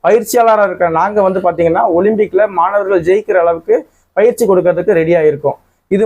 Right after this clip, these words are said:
வந்து தமிழக அரசுக்கும் சரி, மாவட்ட நிர்வாகத்துக்கும் சரி, ஒரு கராத்தே சிலம்பம் பயிற்சியாளரா நான் ஒரு கோரிக்கையா வைக்கிறோம். So இந்த மாதிரி விஷயங்கள் வந்து எல்லா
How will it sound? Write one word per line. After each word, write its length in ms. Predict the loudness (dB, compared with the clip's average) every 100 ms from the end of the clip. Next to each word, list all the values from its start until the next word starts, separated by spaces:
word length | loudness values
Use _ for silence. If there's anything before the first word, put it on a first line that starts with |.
| 0
வந்து 180 | 0 0
தமிழக 300 | -2 0 0 0
அரசுக்கும் 320 | -2 -4 -2
சரி, 160 | 0 0 0
மாவட்ட 380 | 0 0 0 -2 0
நிர்வாகத்துக்கும் 540 | 0 0 -2 -2 -2 0
சரி, 180 | 0 0 -4 _ _ _ _ -4 0
ஒரு 140 | 2 2 2 -2 _ _ _ -4
கராத்தே 360 | 2 2 2 0 0
சிலம்பம் 400 | 0 0 0 -4 -2
பயிற்சியாளரா 640 | -2 -2 -2 2 2 2 0 0
நான் 140 | 0
ஒரு 100 | 0 0
கோரிக்கையா 360 | 0 0 0 0
வைக்கிறோம். 320 | 0 -4 -6 -6 _ _ _ _ _ -2
So 60 | 0
இந்த 140 | 2 0 0
மாதிரி 220 | 0 0 0
விஷயங்கள் 380 | 0 -2 0 0
வந்து 180 | 2 2 0 -2 _ -4 0
எல்லா 140 | 2